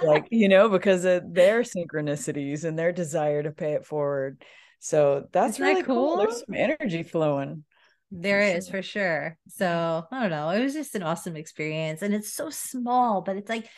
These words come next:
Speaker 2: really appreciating those moments. Like, we'll never forget that silly
Speaker 1: Those are the
Speaker 2: little
Speaker 1: real
Speaker 2: walk,
Speaker 1: moments.
Speaker 2: but
Speaker 1: Mm-hmm.
Speaker 2: it really was, you know?
Speaker 3: Yeah.
Speaker 1: Yeah.
Speaker 2: Oh,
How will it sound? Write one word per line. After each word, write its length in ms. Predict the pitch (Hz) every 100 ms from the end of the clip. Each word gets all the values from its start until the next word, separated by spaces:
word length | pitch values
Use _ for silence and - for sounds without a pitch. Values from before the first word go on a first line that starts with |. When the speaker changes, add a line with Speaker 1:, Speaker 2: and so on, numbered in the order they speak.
| - - - -
Speaker 2:
really 380 | 226 320 311 240
appreciating 840 | 202 - 220 254 - 277 233 202
those 240 | 180 175 190
moments. 540 | 175 208 370 135 -
Like, 140 | 208 202
we'll 100 | 277
never 260 | 254 302 330
forget 420 | 185 170 208 -
that 360 | 165 165 170 - -
silly 420 | - 127 180 196
Speaker 1:
Those 20 |
are 40 | 190
the 20 |
Speaker 2:
little 200 | 202 202
Speaker 1:
real 100 | 196
Speaker 2:
walk, 320 | 220 190 156
Speaker 1:
moments. 140 | 139 - _ _ - 143 143
Speaker 2:
but 100 | 151
Speaker 1:
Mm-hmm. 240 | 151 160 175 _ _
Speaker 2:
it 120 | 180 160
really 320 | 185 196 214
was, 320 | 233 175 160 -
you 100 | 170
know? 260 | 170 214 233 _ _ _ 113
Speaker 3:
Yeah. 220 | 117 90 _ _ -
Speaker 1:
Yeah. 600 | 156 165 57 50 50 151 _ 208 180
Speaker 2:
Oh, 160 | -